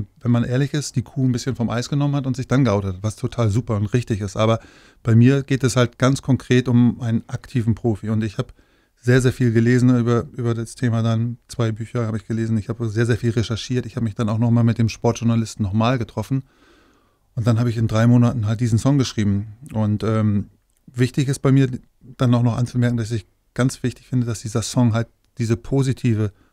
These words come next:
Grundausrichtung hat. Also ich sag ganz bewusst, dieser Tag wird kommen und ich will das auch nicht in Zweifel gestellt wissen, weil ich finde, ich kann auch gute Argumente führen,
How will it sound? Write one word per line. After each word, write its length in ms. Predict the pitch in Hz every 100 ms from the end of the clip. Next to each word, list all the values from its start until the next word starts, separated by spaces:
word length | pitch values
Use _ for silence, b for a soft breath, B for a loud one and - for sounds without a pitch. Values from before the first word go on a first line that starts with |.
| _
Grundausrichtung 680 | - 135 110 104 104 - 101
hat. 160 | 98 -
Also 240 | 107 107
ich 160 | 104 -
sag 380 | - 113 110 -
ganz 240 | 120 -
bewusst, 580 | - 110 107 127 - -
dieser 240 | 110 107
Tag 300 | - 117 -
wird 120 | -
kommen 240 | - 127 110
und 80 | 98
ich 200 | 95 -
will 80 | 117
das 220 | 107 -
auch 140 | 101
nicht 260 | 120 101 - _ _ _
in 80 | 117
Zweifel 380 | - 123 131 117
gestellt 400 | 104 - 107 101
wissen, 320 | 104 120 123 b b b -
weil 280 | 113 113 b b _ -
ich 160 | 131
finde, 240 | - 135 135
ich 160 | 117
kann 120 | -
auch 120 | 123 110
gute 160 | 139
Argumente 380 | 117 120 127 123
führen, 360 | - 123 120